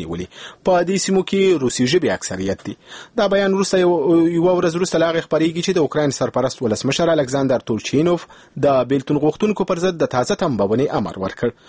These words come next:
نوموړي دا امر وروسته له هغه ورکړ چې د یاغیانو لخوا اشغال شوي سلویانسک ښار ته نږدې دوه هغه جسدونه وموندل شول چې په شکنجه او ربړونې وژل شوي وو. تورچینوف وویل، په وژل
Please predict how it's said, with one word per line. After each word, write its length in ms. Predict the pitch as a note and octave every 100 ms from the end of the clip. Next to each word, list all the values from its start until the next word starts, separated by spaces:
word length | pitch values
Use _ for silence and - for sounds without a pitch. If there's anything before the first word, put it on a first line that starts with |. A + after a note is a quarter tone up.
| - - -
نوموړي 300 | B2 C3+ C#3+
دا 80 | C#3
امر 160 | C#3+ C#3
وروسته 240 | C#3 C#3
له 60 | C#3+
هغه 100 | C#3 C#3+
ورکړ 220 | C#3 D#3 D3
چې 200 | D#3 C#3
د 140 | C#3+ C3
یاغیانو 420 | A#2+ D3 D#3 D3
لخوا 180 | - D3+ C3+
اشغال 280 | - B2 A#2
شوي 200 | F3 E3+ -
سلویانسک 560 | C3+ C#3 D#3+ E3 - -
ښار 200 | C3+ C3
ته 60 | A2+
نږدې 340 | G#2 E3 E3+
دوه 100 | F3 F#3
هغه 160 | E3+ D#3
جسدونه 360 | D3 D3+ E3+ D3+
وموندل 360 | E3+ G3 F#3 F3+
شول 140 | G3+ G3
چې 300 | - E3 C3
په 180 | A2 F2+
شکنجه 420 | - - A#2 A#2+ E3
او 160 | D#3+
ربړونې 400 | A#2 G2 G2+ G2+ G2+
وژل 200 | A2 D3 -
شوي 140 | E2+ F#2+
وو. 120 | A2 - - - - -
تورچینوف 440 | G#3+ - G#3 F#3+ G3
وویل، 280 | F#3+ F3+ F3
په 100 | E3
وژل 220 | D#3